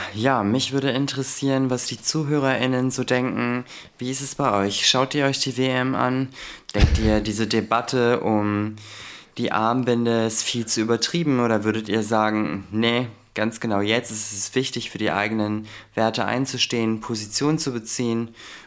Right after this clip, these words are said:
Oder würdet ihr sagen, ach, lass mich in Ruhe damit, wir haben sowieso genug andere Probleme, wie beispielsweise die Inflation, Gas sparen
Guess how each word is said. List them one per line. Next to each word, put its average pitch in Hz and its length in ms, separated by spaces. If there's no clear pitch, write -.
Oder 110 300
würdet 107 260
ihr 104 100
sagen, 98 300
ach, 95 280
lass 107 200
mich 107 160
in 95 100
Ruhe 110 240
damit, 104 360
wir 113 180
haben 113 220
sowieso 117 440
genug 120 480
andere 110 380
Probleme, 101 560
wie 107 120
beispielsweise 101 1040
die 107 80
Inflation, 117 920
Gas 135 400
sparen 123 520